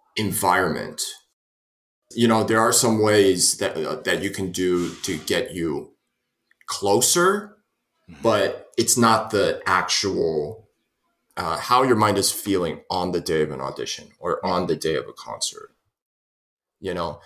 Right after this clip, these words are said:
Speaker 1: so you gotta, you gotta practice. You gotta practice that. You know, I, it's, it's scary to play for people,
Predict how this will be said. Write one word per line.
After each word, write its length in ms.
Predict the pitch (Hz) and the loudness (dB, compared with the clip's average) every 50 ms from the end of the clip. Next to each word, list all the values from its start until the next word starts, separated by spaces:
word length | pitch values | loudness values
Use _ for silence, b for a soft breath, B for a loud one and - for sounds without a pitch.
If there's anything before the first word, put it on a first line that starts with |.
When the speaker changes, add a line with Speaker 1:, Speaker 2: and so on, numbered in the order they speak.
| B B B | B B B
Speaker 1:
so 120 | B - 113 | B -2 0
you 100 | 113 123 | 0 2
gotta, 300 | 139 160 170 165 147 107 | 4 4 4 2 0 0
you 100 | 113 123 | -4 0
gotta 240 | 120 135 143 139 - | 2 2 0 0 0
practice. 600 | - 104 107 - - - - - - - - - | 0 0 0 0 -2 -8 -12 -12 -12 -14 -14 -14
You 120 | - 80 101 | -16 -8 -4
gotta 160 | 120 127 123 | -4 -4 -4
practice 500 | - - 101 95 104 104 - - - - - | -6 -2 -2 0 0 -2 -4 -10 -10 -10 -8
that. 240 | 58 50 50 - - - _ _ _ | -8 -10 -10 -12 -14 -20 _ _ _
You 200 | - 92 98 98 | -14 -8 -6 -4
know, 380 | 92 90 92 98 110 120 110 - - | -4 -2 -2 -2 -2 -2 -4 -4 -4
I, 280 | 95 104 95 - - - | -2 -2 -2 -2 -4 -6
it's, 340 | 78 98 92 - - - - | -8 -8 -6 -6 -8 -8 -6
it's 180 | - - - - | -6 -4 -2 0
scary 580 | - - - - - 117 117 120 123 127 123 113 | 0 0 0 2 2 4 4 6 6 4 4 2
to 120 | 113 - | 0 -6
play 280 | 113 - - 113 104 107 | -8 -4 0 2 2 2
for 140 | 107 123 117 | 2 0 -4
people, 680 | 110 131 120 117 123 131 135 139 151 160 160 - _ | -4 -4 -6 -2 0 0 0 0 0 -2 -6 -12 _